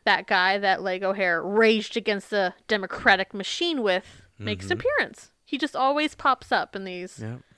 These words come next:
Speaker 2: in this circle.
Speaker 1: Yeah, he does.
Speaker 2: More like Mike Yuckabee.
Speaker 1: That's a good one. That's a good one. I'm into that. Mike Yuckabee. Which is even funnier because I took it on for my older sister. My older sister is, like, my,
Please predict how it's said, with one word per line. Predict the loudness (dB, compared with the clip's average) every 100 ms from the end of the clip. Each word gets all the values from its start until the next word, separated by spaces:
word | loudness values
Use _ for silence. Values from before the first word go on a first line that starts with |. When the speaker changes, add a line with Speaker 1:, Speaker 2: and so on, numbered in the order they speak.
| _
Speaker 2:
in | -6
this | -4 -4
circle. | -2 -2 -4 -6
Speaker 1:
Yeah, | 0 0 0
he | -2
does. | -2 -4 -10 -18 _ _ _
Speaker 2:
More | -2
like | -2 -2
Mike | -4 -4
Yuckabee. | -10 -4 4 4 4 0 -2 -2 -2 -6 _ -20 -20 -20 _ _ _ -20 _ _
Speaker 1:
That's | -2 0
a | -2
good | -2 -4
one. | -2 -4 -4 -12 _
That's | 4 4 2
a | -6
good | -6 -2 -2 0
one. | -2 0
I'm | 2 2 2
into | -2 -2 -6
that. | 2 6 6 4
Mike | 2 0 0
Yuckabee. | -4 0 0 0 -4 -4 -6 -10 -14 -16 -18 _ -20 _ _ _ _ _ _ _ _ _ -20 -12
Which | -8
is | 0
even | 0 0
funnier | 2 2 2 2 2
because | 2 -2 -2
I | -2 -4
took | -2 -2
it | 0
on | 0 0
for | -4
my | -6
older | -4 -4 -6
sister. | -8 -6 -4 -4
My | -2
older | -4 -4
sister | -6 -8 -6
is, | -6
like, | -6
my, | -6 -6 -8